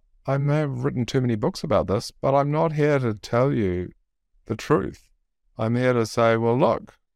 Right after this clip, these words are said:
you know, offer it, you know? Don't debate me, debate my characters. And by the way, I've made them all selectively stupid in the dialogue, so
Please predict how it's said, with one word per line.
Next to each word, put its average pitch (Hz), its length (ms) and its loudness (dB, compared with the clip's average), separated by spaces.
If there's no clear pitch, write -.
you 117 140 -4
know, 131 260 2
offer 117 420 2
it, 67 100 -4
you 113 80 0
know? 139 160 0
Don't 160 360 2
debate 120 400 2
me, 113 300 0
debate 107 360 0
my 107 180 2
characters. 110 640 0
And 107 120 -2
by 113 320 2
the 110 120 0
way, 110 320 2
I've 98 320 0
made 101 380 -2
them 107 140 -2
all 104 180 0
selectively 98 720 -2
stupid 123 520 -2
in 90 100 -2
the 90 80 -2
dialogue, 104 600 2
so 117 300 -6